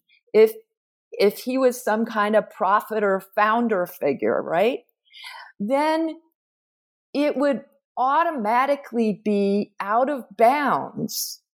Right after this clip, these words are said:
for anyone who belongs to an, a tradition that thinks that it is the true tradition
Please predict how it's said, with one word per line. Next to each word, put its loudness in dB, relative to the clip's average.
for 0
anyone 0
who 0
belongs 0
to -2
an, 0
a 2
tradition -2
that -4
thinks -2
that -2
it 2
is -6
the 4
true -2
tradition 0